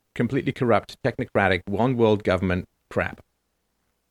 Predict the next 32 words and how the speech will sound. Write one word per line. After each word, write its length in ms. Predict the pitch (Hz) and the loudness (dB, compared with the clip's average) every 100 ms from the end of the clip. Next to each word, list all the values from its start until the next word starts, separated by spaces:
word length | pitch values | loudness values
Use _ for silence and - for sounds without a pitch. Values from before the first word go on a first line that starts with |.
| _ _ _ _ _ _ - | _ _ _ _ _ _ -8
China 260 | - 156 143 | 0 4 4
helped 280 | 135 - - | 4 2 0
put 140 | 180 160 | 0 0
this 140 | - | 0
man 200 | 151 151 | 2 4
in 80 | 123 | 2
charge 480 | - 214 175 113 - | 2 4 2 0 -4
of 100 | 123 | 0
the 80 | 143 | 4
World 220 | 170 156 | 4 6
Health 240 | 160 160 | 4 4
Organization. 640 | 170 151 156 190 220 - - _ _ _ _ _ | 4 4 4 4 4 2 -8 _ _ _ _ _
Is 140 | 127 - | -2 -2
it 80 | - _ _ _ _ - | -6 _ _ _ _ 2
paying 300 | 143 147 147 | 6 8 8
off? 280 | 190 247 - _ _ _ _ _ _ _ _ _ _ _ _ | 6 4 -2 _ _ _ _ _ _ _ _ _ _ _ _
Right, 260 | 95 110 117 | -2 -2 -2
so 380 | - 104 101 95 _ _ _ _ _ | 4 6 4 0 _ _ _ _ _
he 100 | 131 | 0
won 220 | 127 143 147 | 2 4 2
his 120 | - | 2
post 360 | - 135 - | 4 4 4
after 160 | 117 113 | 2 0
China 300 | - 120 117 | -2 0 2
backed 280 | 110 120 - | 2 0 0
him 220 | 104 104 - _ _ | -4 -4 -10 _ _
in 80 | 120 | 0
the 80 | 113 | 2
May 140 | 110 | 2
twenty 240 | 107 107 101 | 2 -2 0
seventeen 420 | 107 101 98 101 | 0 0 2 2
election. 420 | 98 120 - 117 | 2 0 -2 -8